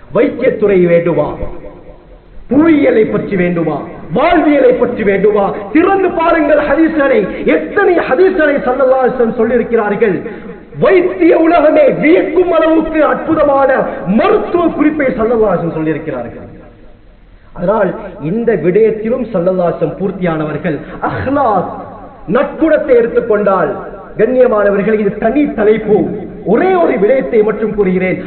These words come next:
அல்லாஹ் குர்ஆனிலே நபி அவர்களுடைய குணத்தை பற்றி கூறுகிறான். "இன்னக லஅலா ஹுலுகின் அதீம்", நிச்சயமாக நீங்கள் மகத்தான நற்குணத்தின் மீது இருக்கிறீர்கள்.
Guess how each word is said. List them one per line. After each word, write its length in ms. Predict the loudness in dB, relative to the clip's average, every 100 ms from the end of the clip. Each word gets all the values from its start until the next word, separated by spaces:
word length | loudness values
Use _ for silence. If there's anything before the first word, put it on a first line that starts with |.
| -4
அல்லாஹ் 320 | -2 2 0 2
குர்ஆனிலே 760 | 2 2 4 4 2 0 -2
நபி 260 | 0 0 2
அவர்களுடைய 500 | 4 4 6 4 4
குணத்தை 400 | 2 -2 0 -2
பற்றி 280 | -2 -4 -4
கூறுகிறான். 540 | 0 0 0 -2 -4 0
"இன்னக 1000 | 2 4 2 -2 0 0 2 0 -2 -4 -10 -14 -12 -4
லஅலா 460 | -2 -2 -2 -2 -4 -2
ஹுலுகின் 420 | 0 0 0 -4 -4 -4
அதீம்", 360 | -4 -4 -4 -8 -12 -4
நிச்சயமாக 840 | -4 -4 0 2 2 2 2 2
நீங்கள் 500 | 2 2 2 2 2 -2 -8 -6
மகத்தான 920 | -4 -2 -2 -4 -4 -2 0 2 2
நற்குணத்தின் 800 | 0 -4 -2 0 0 0 -2 -2
மீது 300 | 0 0 -2
இருக்கிறீர்கள். 680 | -4 -4 -8 -8 -8 -10